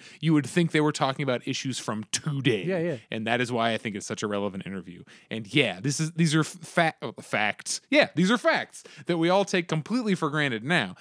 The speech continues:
Speaker 1: And remember, this is before the, the Iraq War that we are all, that e-, basically every American agrees, "Yeah, bad idea. Probably shouldn't have gone to the Iraq War." Yeah, we went to that war based on lies and f-,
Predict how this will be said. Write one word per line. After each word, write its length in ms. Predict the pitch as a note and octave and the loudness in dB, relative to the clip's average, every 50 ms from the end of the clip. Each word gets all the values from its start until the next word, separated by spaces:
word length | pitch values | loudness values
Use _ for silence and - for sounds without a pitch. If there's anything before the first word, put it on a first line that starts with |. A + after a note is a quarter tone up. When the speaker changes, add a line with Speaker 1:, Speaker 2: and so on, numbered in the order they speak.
| - _ | -10 _
Speaker 1:
And 60 | - E3+ | 0 2
remember, 240 | F#3+ G3 D3 A#2 G2 | 2 2 2 0 0
this 220 | C3 F3 F#3+ - | 0 0 2 2
is 100 | A#3 F#3+ | 0 0
before 440 | E3 E3+ E3 - - F3 E3+ E3 D#3+ | 2 0 0 2 2 2 4 4 2
the, 260 | C3+ C3 C#3 C3 B2 - - | 2 0 -2 -2 -2 -4 -6
the 340 | B2+ A#2 C3 B2+ A#2 A#2+ - - | -6 -2 0 0 0 -2 -2 -2
Iraq 460 | A2 A#2+ A#2 A#2 C3+ C#3+ C#3+ - - | -2 0 2 4 4 4 4 2 0
War 260 | C3 C3+ C3+ A#2 G2+ F#2+ | -2 0 2 2 2 0
that 160 | F#2 A2 A2 | -2 -4 -2
we 140 | A#2+ B2 A#2+ | 0 2 4
are 140 | A#2+ A#2+ A#2+ | 4 4 4
all, 400 | A#2+ A#2+ B2+ B2 B2+ B2 A#2+ - - - - - _ | 4 4 6 6 6 6 4 2 -2 -12 -20 -12 _
that 160 | - C#3 C3 - - | -4 -4 -4 -4 -6
e-, 300 | D#3+ - - - - - F#3 F3 D#3+ | -8 -8 -8 -8 -2 0 2 4 6
basically 400 | F#3 A3 G#3+ - - F#3+ F3+ D#3 | 4 4 4 2 2 0 4 4
every 200 | E3+ D#3+ E3 D#3 | 4 6 6 6
American 360 | D3 D#3 D3+ D3 C#3+ - C3 | 6 6 6 6 4 4 0
agrees, 420 | B2 A#2+ B2 C#3 B2+ A#2+ A#2 - - | 0 0 2 2 2 2 2 2 4
"Yeah, 220 | C3+ B2 G2+ F2+ - _ | 4 4 4 0 0 _
bad 220 | - D3 D3 C#3 | 6 6 6 8
idea. 400 | C3 B2+ B2+ C3+ B2+ G#2+ F#2 F2+ - _ _ | 6 4 4 4 2 2 0 -4 -10 _ _
Probably 260 | - D3+ C#3 C3+ C#3 | 2 4 4 4 2
shouldn't 220 | - - C3+ C3+ C#3 | 0 -2 -2 -2 0
have 40 | B2 | 2
gone 160 | B2+ B2+ B2 | 2 2 2
to 60 | B2 | 2
the 80 | A#2+ A#2 | 2 2
Iraq 320 | A#2 A#2 A#2 A2 G#2+ - | 4 2 2 0 0 0
War." 260 | C#3 C3 A2+ F#2 E2+ - - - - _ | 0 0 0 -2 -4 -10 -18 -20 -10 _
Yeah, 280 | - E3 D#3+ B2 F2 - | 2 4 4 4 4 2
we 80 | - C#3+ | 4 4
went 160 | F3 F#3 E3+ | 6 6 4
to 60 | - | 4
that 160 | D#3+ D#3 D3 D3 | 4 4 4 6
war 160 | D3+ D#3 C#3 | 4 4 4
based 320 | B2 C3+ C3+ C3 - - | 4 2 2 2 0 0
on 160 | C3+ B2 A#2+ | -2 -2 -2
lies 420 | A#2 A#2+ B2+ B2+ A#2+ A2 G#2+ G#2 G2 | -2 0 0 0 2 0 0 -2 -4
and 160 | G#2 G#2 G#2+ | -6 -6 -8
f-, 180 | - - - | -10 -16 -20